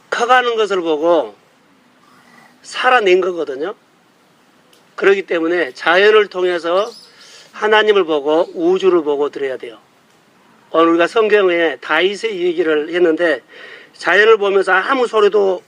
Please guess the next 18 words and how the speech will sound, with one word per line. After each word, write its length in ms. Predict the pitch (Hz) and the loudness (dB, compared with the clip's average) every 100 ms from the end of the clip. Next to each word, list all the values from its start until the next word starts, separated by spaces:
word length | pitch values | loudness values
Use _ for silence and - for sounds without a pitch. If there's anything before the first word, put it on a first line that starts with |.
| _ _ | _ _
<clears throat> 1200 | - 160 - _ _ _ _ _ - - - - - | -2 -2 -4 _ _ _ _ _ -20 -20 -20 -10 -2
아무 260 | 185 208 | 0 0
소리도 320 | 202 202 190 | -2 -2 0
없는 220 | 165 175 175 | 0 -2 -2
것 120 | 165 | 0
같고 540 | 147 - 135 175 247 - _ _ _ _ _ _ _ _ - | -2 -4 -2 -2 -2 -10 _ _ _ _ _ _ _ _ -2
누가 200 | 196 202 | 2 2
들려주는 500 | - 190 226 214 202 | 0 -2 2 4 4
말도 260 | 175 170 | 2 0
없고 380 | 156 156 156 120 - _ _ _ _ _ _ _ _ | -4 -4 -8 -8 -12 _ _ _ _ _ _ _ _
그런데 320 | - 156 165 | 0 2 2
사실은 540 | 160 208 202 202 170 165 | 2 0 0 0 0 0
낮에도 600 | 156 175 190 185 202 190 | 0 0 0 0 0 -2
밤에도 600 | 151 160 170 175 175 190 | -2 -2 0 0 -2 -4
하나님을 560 | - 214 208 202 190 160 | -8 0 2 2 0 -2
존재를 500 | - 160 170 196 185 | -4 -2 2 2 2
알린다는 400 | 147 147 143 127 | -2 -4 -8 -10
거죠. 280 | 113 123 | -14 -20